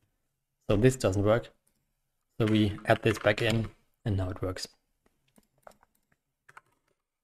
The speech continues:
Right, now that we have our Gapminder data in R,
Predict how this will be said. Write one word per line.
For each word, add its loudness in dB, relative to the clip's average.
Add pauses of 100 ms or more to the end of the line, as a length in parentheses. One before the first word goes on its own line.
(1400)
Right, 10 (100)
now 4
that -2
we 4
have 6
our 6
Gapminder 8
data 4
in 0
R, 2